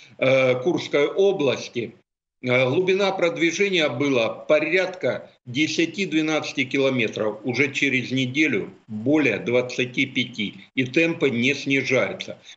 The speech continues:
На данный момент уничтожено три основных м-, э, моста,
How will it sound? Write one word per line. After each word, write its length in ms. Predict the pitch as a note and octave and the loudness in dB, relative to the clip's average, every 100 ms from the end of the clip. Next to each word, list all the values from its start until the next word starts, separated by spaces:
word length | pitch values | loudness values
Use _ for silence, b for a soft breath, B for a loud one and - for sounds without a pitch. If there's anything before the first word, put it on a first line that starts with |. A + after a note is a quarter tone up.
| _ | _
На 140 | C3+ D#3 | 0 2
данный 380 | D3+ G3+ F#3 | 2 2 2
момент 420 | F3+ F3+ G3 F#3 F#3 | 0 0 0 0 0
уничтожено 960 | D#3+ D#3 - - - E3+ C3+ C#3 C#3 | 0 -2 -4 -12 -2 -2 0 -2 -2
три 400 | C3+ D#3+ E3+ - | -2 0 0 0
основных 640 | C#3+ B2+ D3 C#3+ D#3 - B2+ | -2 -2 -2 0 -2 -2 -4
м-, 260 | C3+ C3 - | -4 -6 -4
э, 180 | C3 | 0
моста, 720 | C3 D3+ D3 - F3+ F3 B | 2 2 0 0 2 2 B